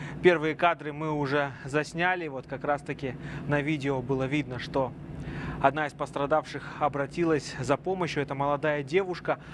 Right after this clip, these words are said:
Ну и, конечно же, я хочу отметить, наверное, гражданскую активность волонтеров. Они здесь, э, с первых дней.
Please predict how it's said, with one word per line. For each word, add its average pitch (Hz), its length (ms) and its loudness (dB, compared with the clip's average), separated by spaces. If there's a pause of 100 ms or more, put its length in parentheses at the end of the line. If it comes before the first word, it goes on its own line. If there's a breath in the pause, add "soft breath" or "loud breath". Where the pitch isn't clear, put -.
(160 loud breath)
Ну 165 140 4
и, 175 40 4
конечно 185 460 0
же, 160 160 0
я 170 140 0
хочу 170 260 -2
отметить, 170 440 0
наверное, 156 380 0
гражданскую 160 800 0
активность 156 580 0
волонтеров. 151 760 2 (260 loud breath)
Они 165 280 2
здесь, 156 320 0
э, 156 200 2
с - 100 -8
первых 156 540 0
дней. 151 300 2